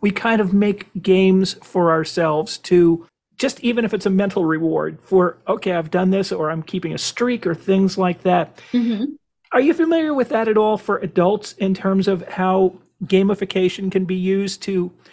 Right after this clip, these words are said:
Speaker 1: help them follow some of these habits that you suggest?
Speaker 2: Yeah, you know, I've never heard the word gamification, um, but I totally understand what you're saying. I know exactly what you mean because I do it for myself, um, especially after covid.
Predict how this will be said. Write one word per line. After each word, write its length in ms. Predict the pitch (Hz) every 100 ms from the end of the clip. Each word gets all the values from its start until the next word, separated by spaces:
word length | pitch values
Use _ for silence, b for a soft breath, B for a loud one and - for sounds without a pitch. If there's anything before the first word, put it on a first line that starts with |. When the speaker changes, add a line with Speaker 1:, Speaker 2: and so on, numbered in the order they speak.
| B B B
Speaker 1:
help 260 | - 214 208
them 320 | 214 196 180 - _ _
follow 380 | - 190 190 220
some 200 | 202 220
of 60 | 208
these 220 | 214 190
habits 400 | 202 208 214 208
that 120 | 214 220
you 100 | 196
suggest? 640 | 208 190 226 285 - - _ _ -
Speaker 2:
Yeah, 280 | 262 339
you 160 | 214 233
know, 80 | 254
I've 180 | 240 240
never 260 | 247 277
heard 280 | 277 277 285
the 60 | 262
word 220 | 190 180
gamification, 1000 | 185 214 214 160 190 262 220 135 131 -
um, 320 | 185 170 165
but 120 | 185
I 100 | 180
totally 400 | - 233 240 202
understand 340 | 180 175 180 175
what 100 | -
you're 60 | 180
saying. 280 | 208 208
I 60 | 160
know 220 | 160 160
exactly 340 | 156 165 165 175
what 80 | -
you 60 |
mean 140 | 190 214
because 220 | 202 185
I 60 | 170
do 200 | 175 175
it 120 | -
for 80 | 180
myself, 580 | 143 135 175 170 165 B B B B _ _
um, 240 | 185 165 160
especially 360 | - 214 220
after 240 | 180 175 170
covid. 600 | 208 202 165 151 -